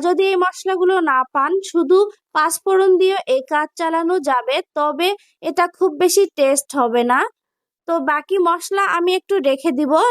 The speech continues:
লাস্টে বার্মিজ আচারের যে মশলাটা তৈরি করা হয়, আমি সেটা তৈরি করার জন্য। আপনারা ভিডিও না টেনে সম্পূর্ণ ভিডিও দেখবেন। আর এটা খুব সহজভাবে আপনাদের সাথে আমি শেয়ার করছি। বেশ খানিকক্ষণ এভাবে জাল হবার পর আমার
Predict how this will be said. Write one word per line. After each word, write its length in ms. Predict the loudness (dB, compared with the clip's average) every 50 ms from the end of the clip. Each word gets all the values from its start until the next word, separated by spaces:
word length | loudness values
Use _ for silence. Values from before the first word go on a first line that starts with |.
| 2
লাস্টে 440 | 2 2 2 2 0 -4 -4 -4 -4 0 2
বার্মিজ 560 | 2 2 4 2 0 0 0 0 2 0 0 -2 -6 _
আচারের 480 | -6 -6 -4 -4 -4 -2 0 -2 -2 -2
যে 120 | -2 -2 -2 -2
মশলাটা 560 | 0 -2 -2 -2 -4 -6 -6 -4 -4 -4 -4
তৈরি 280 | -4 -4 -2 -2 -2 -2
করা 220 | 0 0 0 0 0
হয়, 180 | 0 0 0
আমি 220 | 0 0 -2 -2 -2
সেটা 240 | -2 -2 -2 -2 -4
তৈরি 300 | -2 0 0 0 0 0 0
করার 300 | 0 2 2 2 0 2
জন্য। 220 | 0 0 2 2 0 0 -2 _ _ _ _ _ _
আপনারা 340 | -6 -6 -4 -4 -2 -2 -2 0
ভিডিও 360 | 0 0 0 0 0 0 0 0
না 200 | 0 0 0 -2 -2
টেনে 280 | -4 -8 -8 -6 -6 -4
সম্পূর্ণ 500 | -2 -2 0 0 0 -2 -2 0 0 0 0
ভিডিও 340 | 0 -2 -4 -4 -2 0 0 0 2
দেখবেন। 460 | 2 0 0 0 -2 -2 -2 0 0 -2 -4 _ _ _ _ _ -2
আর 180 | -2 0 0 0
এটা 180 | 0 0 0 0
খুব 200 | 0 _ -2 -2 -2
সহজভাবে 680 | -2 -2 0 0 2 0 -2 0 0 0 0 0 0 0 0
আপনাদের 380 | -2 -4 -4 -8 -8 -8 -6 -6
সাথে 160 | -4 -4 -2
আমি 140 | -2 -4 -4
শেয়ার 320 | -4 -2 -2 0 0 0 -2
করছি। 340 | -4 -4 -4 -4 -4 -2 -2 -2 -2 0
বেশ 320 | 2 4 4 4 2 0 -4 -4
খানিকক্ষণ 400 | -2 -2 0 -2 0 0 0 2
এভাবে 280 | 2 2 2 2 0 0
জাল 280 | 2 2 2 2 0 0
হবার 300 | -2 0 2 2 0 0 0 _
পর 180 | -2 -2 -2 -2 -4 -8 _ _ _ _ _ _
আমার 280 | -6 -4 -2 0 0 -2